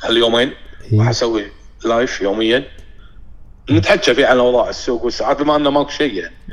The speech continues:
Speaker 2: إي، إن شاء الله.
Speaker 1: فأبيك، آه، معاي لو سمحت.
Speaker 2: تأمر أمر.
Speaker 1: تطلع
Speaker 2: وتأمر
Speaker 1: معاي،
Speaker 2: أمر.
Speaker 1: آه، كتايم كيبر، شوف لك، آه، يوم بس أرتب الأمور، وأبيك إن شاء الله
Speaker 2: أنت
Speaker 1: تكون معاي، نطلع اليوم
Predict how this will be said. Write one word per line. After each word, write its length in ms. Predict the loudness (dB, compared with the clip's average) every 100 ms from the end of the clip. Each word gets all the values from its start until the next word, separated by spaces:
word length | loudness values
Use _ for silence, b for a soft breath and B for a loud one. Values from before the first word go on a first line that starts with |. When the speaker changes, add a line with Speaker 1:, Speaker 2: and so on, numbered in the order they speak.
| -2
Speaker 2:
إي، 200 | 0 0
إن 60 |
شاء 220 | 0 2 4
الله. 420 | 4 2 -2 -14 -20 -8
Speaker 1:
فأبيك، 520 | -2 0 0 -4 -6 -6
آه، 520 | -4 -2 -2 -2 -4
معاي 340 | -4 -2 -2 -2
لو 160 | -4
سمحت. 380 | -6 -8 -8 0
Speaker 2:
تأمر 440 | 4 6 6 6
أمر. 300 | 4 4 4
Speaker 1:
تطلع 100 | 4
Speaker 2:
وتأمر 240 | 4 4 4
Speaker 1:
معاي، 300 | 6 6 4
Speaker 2:
أمر. 80 | 2
Speaker 1:
آه، 440 | 0 0 -2 -6
كتايم 420 | -4 -2 0 0 0
كيبر، 480 | 0 2 2 0
شوف 240 | -2 -6 -4
لك، 300 | -6 -6 -8
آه، 200 | -6 -8 B B B -4
يوم 240 | -2 0
بس 260 | 0 -2 -4
أرتب 440 | -4 -4 -2 -4
الأمور، 360 | -2 0 2 2
وأبيك 600 | 0 -2 -4 -4 -4 -6
إن 60 | -4
شاء 140 | 2
الله 100 | 2
Speaker 2:
أنت 80 | 2
Speaker 1:
تكون 120 | -2
معاي، 240 | 0 0
نطلع 280 | -2 -2 -2
اليوم 240 | 0 0